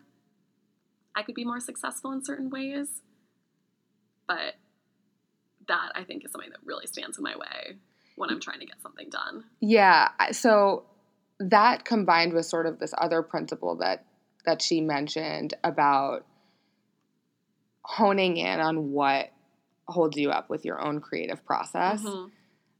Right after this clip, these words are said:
Speaker 2: I think, and this is one of the reasons that I brought up applying some of these learnings to real life, I think that sometimes when I'm in these ruts where I'm, like, seventy-five percent of the way and then have a total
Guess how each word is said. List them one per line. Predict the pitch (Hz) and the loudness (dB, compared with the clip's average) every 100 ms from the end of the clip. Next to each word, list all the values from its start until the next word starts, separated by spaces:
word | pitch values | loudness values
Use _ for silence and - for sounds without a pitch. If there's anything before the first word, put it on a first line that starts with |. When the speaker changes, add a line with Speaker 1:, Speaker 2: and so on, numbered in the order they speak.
| _ _ _ _ - | _ _ _ _ 0
Speaker 2:
I | 185 | 0
think, | 185 214 202 196 - | 2 2 4 2 0
and | 185 180 | 2 4
this | 185 | 2
is | 190 | 0
one | 185 | 0
of | 175 | 2
the | 160 | 2
reasons | 160 156 160 | 0 0 -4
that | 151 156 | -4 -4
I | |
brought | 151 147 147 | 0 2 2
up | 143 139 - | 0 -2 -6
applying | 170 - - 151 147 143 143 | -8 -6 -4 -2 -2 -4 -6
some | - 151 | -6 -8
of | 147 | -4
these | 151 151 156 | -4 -4 -6
learnings | - 151 151 151 | -6 -4 -6 -8
to | - | -6
real | 147 139 | -6 -4
life, | - 117 156 202 - - _ _ _ _ _ _ | -4 0 0 -2 -8 -20 _ _ _ _ _ _
I | 165 175 180 _ | -2 0 -2 _
think | 180 175 180 180 - - - | 0 2 0 -4 -10 -14 -12
that | 160 160 139 139 90 - _ _ _ _ | -2 2 2 2 0 -4 _ _ _ _
sometimes | - 185 180 165 165 | -4 -2 0 -2 -2
when | 160 147 | -4 -4
I'm | - 151 156 | -2 -2 -2
in | 147 | -2
these | - 156 | -4 -4
ruts | 87 87 - - | -2 -2 -4 -6
where | 95 | -6
I'm, | 92 92 | -6 -8
like, | 69 - | -12 -12
seventy-five | - 175 185 180 180 175 156 | -2 0 2 0 0 -4 -4
percent | 156 151 147 | -6 -6 -6
of | |
the | 143 | -4
way | 143 135 | -2 -2
and | 131 | -4
then | 139 | -6
have | - - | -8 -10
a | |
total | - - 147 135 160 - | -10 -10 -8 -6 -6 -6